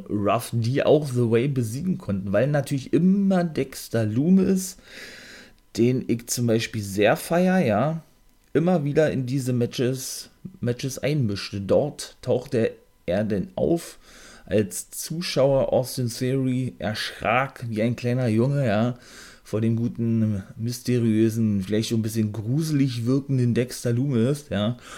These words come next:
der ja auch wirklich nicht, der ja auch wirklich gar nicht spricht, ne? Das ist ja auch das Geile daran irgendwo, dass sie dann trotzdem das hinbekommen, ihn eben auch so gut darzustellen, für mich zumindest, ja.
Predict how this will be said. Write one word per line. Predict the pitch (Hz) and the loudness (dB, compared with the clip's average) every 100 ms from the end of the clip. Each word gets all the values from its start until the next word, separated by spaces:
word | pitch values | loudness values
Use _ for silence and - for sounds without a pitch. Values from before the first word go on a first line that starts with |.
| - - - - | -16 -16 -18 -6
der | - 110 | 4 6
ja | 127 | 8
auch | 123 113 | 6 4
wirklich | 110 110 123 | 0 -4 -2
nicht, | 127 123 - | -2 -2 -4
der | - 107 113 | -4 2 4
ja | 117 - | 4 4
auch | 117 110 | 2 0
wirklich | 101 117 | -4 -2
gar | - 107 | 2 4
nicht | 110 - | 4 0
spricht, | - - - 139 - - | -4 -6 -2 -2 -4 -6
ne? | 101 107 147 | -2 0 -2
Das | - 95 | -6 -8
ist | 107 | -2
ja | - 120 | 0 0
auch | - | -4
das | 131 - - - | -8 -8 -12 -6
Geile | - 117 143 | -2 2 2
daran | 135 139 131 | 2 0 0
irgendwo, | 127 131 135 | 0 0 0
dass | 110 - | 0 0
sie | 110 | 0
dann | 113 | 0
trotzdem | 110 107 - 143 | 0 -6 -4 0
das | 120 110 | 0 0
hinbekommen, | 127 139 143 127 123 135 | 0 0 0 0 0 -2
ihn | 139 | -2
eben | - 113 120 | -2 -2 0
auch | - 110 | 0 -2
so | 104 120 | -2 -4
gut | 113 98 | -4 -2
darzustellen, | 98 110 - 113 - 113 117 | 0 -2 -4 -8 0 2 2
für | 113 | 0
mich | 113 127 - | -4 -4 -6
zumindest, | 101 104 120 131 | -2 0 0 -2
ja. | 98 101 | -2 -2